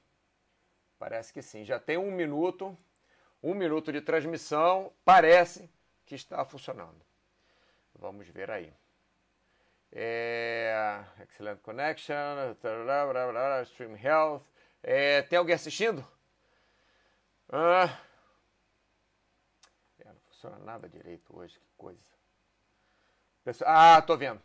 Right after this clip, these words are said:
Tem alguém assistindo, sim. É, pessoal, por favor. Ah, Doctor Strange. É, Doctor Strange, tô na área. Som e vídeo tá massa, perfeito. É isso que eu queria saber.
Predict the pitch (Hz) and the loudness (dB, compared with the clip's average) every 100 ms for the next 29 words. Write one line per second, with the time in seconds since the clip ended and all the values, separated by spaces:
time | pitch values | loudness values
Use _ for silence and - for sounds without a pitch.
0 | _ - 131 127 135 127 - 131 107 - | _ -6 -6 -4 -8 -12 -18 -18 -18 -20
1 | 95 _ _ _ - 135 143 147 160 - | -20 _ _ _ -6 0 2 2 0 4
2 | 180 165 175 - 170 110 185 226 196 180 | 6 6 2 0 0 2 6 8 8 6
3 | 202 139 208 240 233 214 - 220 233 165 | 6 10 8 8 4 0 2 4 4 2
4 | - - _ - - 156 175 170 196 - | -8 -16 _ -20 2 10 10 10 6 2
5 | 196 - 233 208 - 214 202 180 170 131 | -2 2 2 2 2 2 6 8 6 2
6 | - 202 190 135 202 170 190 170 160 156 | -4 -2 -2 -2 -4 4 4 6 2 0
7 | 151 202 - 170 175 - - _ _ - | -4 -6 -4 -2 -2 -4 -20 _ _ -2
8 | 156 170 175 165 170 170 175 131 131 | -2 -2 -4 -4 -4 -2 -2 -2 -8